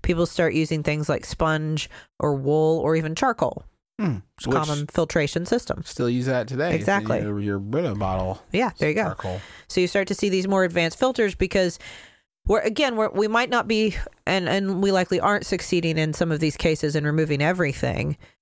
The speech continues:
Speaker 1: but we know there's more to remove.
Speaker 2: Which is a, a good start.
Speaker 1: Yes, exactly.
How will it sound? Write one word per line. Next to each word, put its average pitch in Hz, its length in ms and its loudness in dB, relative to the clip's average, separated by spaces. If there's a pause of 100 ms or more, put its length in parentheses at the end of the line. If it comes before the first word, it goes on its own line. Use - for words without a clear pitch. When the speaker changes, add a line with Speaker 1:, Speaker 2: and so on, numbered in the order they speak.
(160)
Speaker 1:
but 160 400 4
we 165 200 0
know 165 160 4
there's 156 200 0
more 156 220 4
to - 140 -2
remove. 135 640 0 (100)
Speaker 2:
Which 127 220 0
is 113 140 0
a, 110 260 -2 (200)
a 117 80 -4
good 113 160 -2
start. - 340 -6 (200)
Speaker 1:
Yes, - 520 -2
exactly. 151 460 0